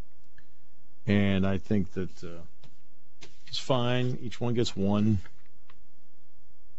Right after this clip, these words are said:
Like, well, you know, the Pirates, Pirates what? They're playing four fifty-one baseball. They've got a better record than six other teams in the National League.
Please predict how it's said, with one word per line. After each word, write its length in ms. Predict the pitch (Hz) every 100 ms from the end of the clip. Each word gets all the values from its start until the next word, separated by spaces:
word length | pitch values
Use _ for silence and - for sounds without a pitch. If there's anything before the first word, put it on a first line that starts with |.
| - 104
Like, 140 | 95
well, 320 | 165 202 101
you 80 | 160
know, 180 | 104 120
the 80 | 107
Pirates, 460 | - 160 180 113
Pirates 340 | - 151 151 98
what? 300 | 92 123 -
They're 80 |
playing 320 | - 113 110 104
four 280 | - 123
fifty-one 520 | 117 - 110 107 101 95
baseball. 540 | 104 110 - 90 80
They've 120 | 90
got 140 | 101 95
a 20 |
better 240 | - 110
record 380 | 107 117 - 90
than 100 | 90
six 340 | - - 123 -
other 160 | 113
teams 360 | 104 - 117 104
in 200 | 98 98
the 40 |
National 400 | 104 107 - 92
League. 340 | 95 95 78